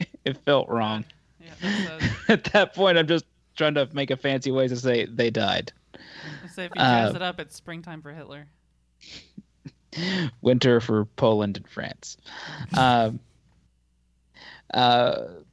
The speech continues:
Speaker 1: but yeah, we got the resources from, uh, B B C dot com for the, uh, uh, Lithuanian deaths, uh, and then Wikipedia for the, uh,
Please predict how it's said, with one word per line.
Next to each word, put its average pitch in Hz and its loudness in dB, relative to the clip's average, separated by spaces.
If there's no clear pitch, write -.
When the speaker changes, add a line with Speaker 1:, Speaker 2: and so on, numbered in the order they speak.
Speaker 1:
but 175 4
yeah, 160 6
we 127 4
got 139 2
the 151 -4
resources 135 -4
from, 123 0
uh, 120 2
B 131 0
B 160 2
C 147 2
dot 123 2
com 123 2
for 117 2
the, 104 2
uh, 92 2
uh, - 0
Lithuanian 117 4
deaths, - 0
uh, 117 2
and 117 2
then 113 4
Wikipedia 113 4
for 107 0
the, 104 -2
uh, 101 -2